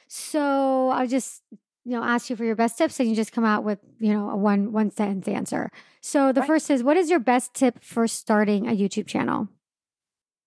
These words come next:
Speaker 2: Starting a YouTube channel. Um, pick a topic, pick a niche that you want to place yourself in. Uh, it can be something that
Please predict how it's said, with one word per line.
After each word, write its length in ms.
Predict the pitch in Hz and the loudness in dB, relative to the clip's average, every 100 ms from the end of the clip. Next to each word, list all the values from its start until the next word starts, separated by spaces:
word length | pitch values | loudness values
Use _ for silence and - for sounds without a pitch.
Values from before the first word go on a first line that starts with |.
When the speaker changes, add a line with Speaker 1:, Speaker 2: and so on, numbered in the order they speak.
| _ _ _ _ _ _ | _ _ _ _ _ _
Speaker 2:
Starting 420 | - 247 240 233 | -6 0 2 4
a 40 | |
YouTube 320 | 220 214 214 - | 2 2 -2 -10
channel. 460 | - 196 185 175 _ _ - | -6 -4 -6 -10 _ _ -2
Um, 320 | 208 208 202 - _ - | 0 2 -2 -8 _ -2
pick 180 | 302 - | 0 0
a 180 | 269 - - | -2 -2 -4
topic, 480 | 247 - - - - | -2 0 -2 -2 -8
pick 120 | 240 | -2
a 60 | 220 | 2
niche 640 | 214 220 208 185 - - _ | 4 4 4 2 -4 -14 _
that 180 | - - | -10 -2
you 100 | 196 | 0
want 320 | 190 190 190 - | 2 0 -2 -8
to 600 | - 190 185 190 185 185 190 - | -2 0 2 0 0 -4 -8 -2
place 260 | 196 202 | 0 0
yourself 380 | 180 - - - - | -4 -2 0 0 -2
in. 300 | - - - _ _ _ _ _ - | -2 -2 -12 _ _ _ _ _ -4
Uh, 160 | 110 - | -2 0
it 80 | 220 | 0
can 160 | 220 | 0
be 140 | 240 233 | 0 0
something 460 | 247 240 240 233 | -2 -2 -4 -2
that 360 | 220 214 214 | -2 0 -2